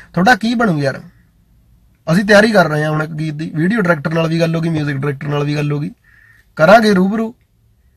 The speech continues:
ਤੇ ਤੇਰਾ ਜਿਹੜਾ ਉਹ, ਮੈਂ ਤੈਨੂੰ ਕਿਹਾ, ਜਿਹੜਾ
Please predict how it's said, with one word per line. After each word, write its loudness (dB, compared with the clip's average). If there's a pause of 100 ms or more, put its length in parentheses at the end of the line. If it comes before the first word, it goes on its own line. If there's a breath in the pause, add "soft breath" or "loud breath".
(640)
ਤੇ 6 (160)
ਤੇਰਾ 8
ਜਿਹੜਾ 6
ਉਹ, 6
ਮੈਂ 4
ਤੈਨੂੰ -2
ਕਿਹਾ, 0
ਜਿਹੜਾ 4